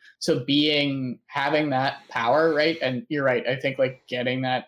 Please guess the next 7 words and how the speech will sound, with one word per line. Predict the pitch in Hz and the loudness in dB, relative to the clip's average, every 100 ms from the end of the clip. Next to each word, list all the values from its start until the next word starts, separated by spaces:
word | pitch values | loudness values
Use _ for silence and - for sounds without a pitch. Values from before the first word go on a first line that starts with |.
| 113 | -8
media | 120 120 135 | -6 -4 -4
preservation | - 143 156 151 156 151 170 165 | -2 -2 0 0 0 0 -4 -2
feeling | 165 165 180 185 - | 0 0 0 -2 -6
is, | 127 131 | -6 -2
like, | 117 - _ _ _ - | -2 -4 _ _ _ -6
it's | 143 147 | -4 2
really, | 151 139 120 | 2 2 0